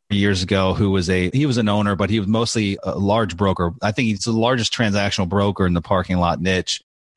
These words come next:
And I was just intrigued. I was intrigued by the business model. I, I didn't know anything about it. I didn't know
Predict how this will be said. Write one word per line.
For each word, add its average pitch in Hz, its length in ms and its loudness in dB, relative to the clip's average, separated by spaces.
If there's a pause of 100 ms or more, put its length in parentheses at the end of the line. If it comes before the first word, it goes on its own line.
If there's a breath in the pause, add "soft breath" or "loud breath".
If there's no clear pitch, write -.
And 107 180 0
I 110 80 0
was 175 140 0
just 160 160 -2
intrigued. 110 520 -2
I 92 120 2
was 117 160 0
intrigued 110 140 -4
by 107 160 0
the 95 80 -2
business 107 360 -2
model. 110 340 0
I, 101 120 0
I 113 80 0
didn't 123 160 -2
know 113 100 2
anything 104 300 -2
about 98 280 0
it. 101 120 0
I 101 100 0
didn't 101 140 -2
know 101 280 0